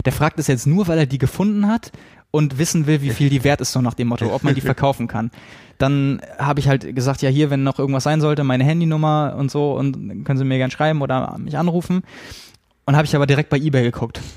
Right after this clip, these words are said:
Speaker 1: ob die jemand reingestellt hat. Hab dann aber auch nichts gefunden.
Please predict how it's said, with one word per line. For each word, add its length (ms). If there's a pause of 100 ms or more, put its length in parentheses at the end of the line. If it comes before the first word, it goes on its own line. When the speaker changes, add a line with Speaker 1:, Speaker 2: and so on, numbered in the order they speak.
(760)
Speaker 1:
ob 160
die 80
jemand 260
reingestellt 500
hat. 240 (560)
Hab 140
dann 120
aber 160
auch 120
nichts 180
gefunden. 440